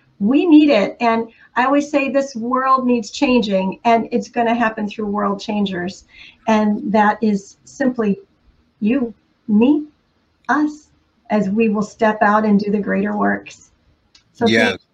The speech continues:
Speaker 1: you so much for being here today. And thank you, everyone, for coming to the Pamela Show, where, like I said, we what? We learn and we grow together.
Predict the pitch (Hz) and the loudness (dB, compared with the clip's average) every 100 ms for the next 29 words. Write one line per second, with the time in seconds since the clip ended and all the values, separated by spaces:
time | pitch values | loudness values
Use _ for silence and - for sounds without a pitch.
0 | 453 220 220 - - - 285 262 269 254 | -12 -8 -8 -12 -20 -6 2 4 6 4
1 | 233 233 - 220 220 220 220 214 233 220 | 0 0 -4 -2 0 -2 -4 -4 -2 0
2 | 214 208 - - - - 285 262 254 - | 0 -4 -18 -20 -20 -4 0 0 -2 2
3 | 294 330 302 339 330 - 302 302 330 294 | 2 4 2 4 4 2 2 4 2 4
4 | 302 294 302 392 339 349 320 359 370 349 | 4 4 2 0 0 0 -2 -4 -2 2
5 | 359 403 403 - 285 - - 247 285 285 | 2 2 -4 -2 0 0 -2 0 2 4
6 | 285 294 285 277 320 302 226 254 254 285 | 2 2 -2 -2 -2 -2 -4 -6 -2 2
7 | 381 381 - _ - 226 214 202 220 240 | 2 0 -12 _ -4 -2 0 -2 -2 -2
8 | 262 302 339 392 392 254 247 240 240 220 | 0 0 0 -2 -4 0 0 0 -2 -2
9 | 226 214 214 226 - 196 208 196 190 175 | 0 0 0 -6 -8 -8 -4 -2 -2 -6
10 | 202 | -10